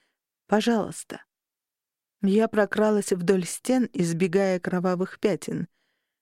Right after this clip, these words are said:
Я была безумно рада, что сменила туфли на кроссовки.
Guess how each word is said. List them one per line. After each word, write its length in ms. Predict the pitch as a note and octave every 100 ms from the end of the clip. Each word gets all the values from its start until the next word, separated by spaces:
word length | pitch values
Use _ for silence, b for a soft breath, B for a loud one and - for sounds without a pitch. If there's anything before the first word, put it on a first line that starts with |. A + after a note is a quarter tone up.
| -
Я 160 | A3 C4
была 240 | C4 C#4+
безумно 540 | B3 B3+ C#4 C#4+ C4+
рада, 360 | C4 D#4+ A#3+ E3
что 200 | - F#3
сменила 560 | - G3 G3 G3 F#3 F#3
туфли 340 | G#3+ - G3
на 140 | G3
кроссовки. 680 | - A3+ - F3 - - -